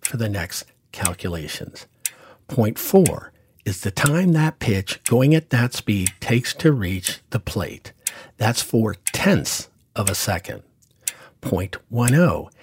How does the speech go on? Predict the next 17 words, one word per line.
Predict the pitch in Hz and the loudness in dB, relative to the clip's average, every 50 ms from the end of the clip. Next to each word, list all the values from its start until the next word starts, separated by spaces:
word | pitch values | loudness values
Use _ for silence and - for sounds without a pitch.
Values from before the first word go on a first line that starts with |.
| _ _ - | _ _ -2
it | 120 120 - | -2 -2 2
takes | - 147 135 - - | 2 2 2 4 2
a | 147 | 0
batter | 117 127 127 131 131 123 110 - | 2 2 2 2 2 2 0 -2
one | - 107 107 120 139 170 160 | -2 -2 -2 0 2 2 0
tenth | - - - - - - 226 175 131 - - - - | 0 -2 -4 -2 2 4 4 4 4 2 -2 -10 -6
of | 110 | -6
a | 104 | -4
second | 101 - - 98 95 - - 107 107 110 | -4 -2 -2 -2 -2 0 0 -2 -2 -2
to | - 127 - - | -10 -10 -4 -2
actually | 107 98 - - - 120 117 113 | -4 -2 -2 -4 -6 -2 -2 -2
see | 104 - - - 127 120 117 113 110 117 - _ _ _ _ _ | -2 -2 0 2 2 2 2 2 -2 -4 -10 _ _ _ _ _
and | - - 110 | -4 -2 -2
locate | 101 92 92 110 - - - 90 95 85 - _ _ - | 0 0 -2 -2 -2 -4 -4 -4 -4 -8 -10 _ _ -6
the | - 104 | -4 -2
ball. | 98 98 87 76 65 - - - _ - - - _ _ _ _ - - - - _ - | 0 0 0 -2 -2 -6 -10 -14 _ -10 -10 -10 _ _ _ _ -20 -20 -20 -20 _ -14
Twelve, | - - - 95 80 76 87 117 135 | -10 -6 -4 -4 -4 -4 -4 -6 -6